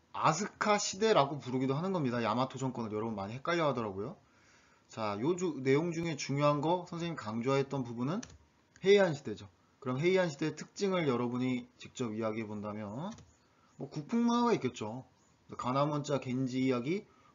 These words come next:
고유 관복, 뭐 주택이 있겠습니다. 그래서 사진, 요것도 여러분이 교과서에서 선생님 뭐 쫄라맨 그리면서 했었잖아요. 기억납니까? 여러분 막 비웃었었죠. 완벽하지 않나요? 다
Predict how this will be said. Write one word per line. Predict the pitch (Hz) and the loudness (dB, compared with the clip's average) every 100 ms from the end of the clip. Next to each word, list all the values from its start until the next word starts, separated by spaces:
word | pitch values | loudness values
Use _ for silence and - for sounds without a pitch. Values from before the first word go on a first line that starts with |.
| - | -8
고유 | - 139 143 135 | 0 2 2 0
관복, | - 110 113 131 208 - | -4 -4 -2 -2 -2 -4
뭐 | 120 | -10
주택이 | 117 120 - 143 135 | -8 -10 -6 -4 -2
있겠습니다. | 117 110 107 104 92 92 | -4 -8 -10 -12 -16 -14
그래서 | - 82 165 - - _ - | -12 -12 -12 -16 -20 _ -18
사진, | - 147 131 127 196 - _ _ 110 | -10 -4 -2 -2 -6 -14 _ _ -6
요것도 | 113 117 - | -6 -4 -4
여러분이 | 117 107 107 120 156 190 - _ _ | -4 -2 -2 -2 -2 -6 -16 _ _
교과서에서 | - 113 123 120 131 113 110 | -10 -6 -4 -4 -4 -4 -6
선생님 | 156 156 156 | -8 -4 -2
뭐 | 120 | -2
쫄라맨 | 120 180 190 185 | -2 2 2 2
그리면서 | 143 143 147 135 | 0 0 0 -2
했었잖아요. | 156 196 185 175 156 170 156 - | -4 -6 -2 0 0 0 -4 -6
기억납니까? | 151 139 113 110 190 - _ - | -2 0 0 0 -2 -2 _ -14
여러분 | - 127 | -4 -2
막 | 120 - | -2 -4
비웃었었죠. | - 143 139 131 120 127 117 160 - - _ - | -4 -4 -4 -8 -8 -6 -6 -8 -14 -20 _ -10
완벽하지 | 107 135 156 175 | -4 -2 2 2
않나요? | 139 120 214 - _ _ _ - - _ - - - - - | 2 2 -2 -10 _ _ _ -20 -20 _ -20 -20 -18 -18 -16
다 | - 117 120 | -6 -4 -4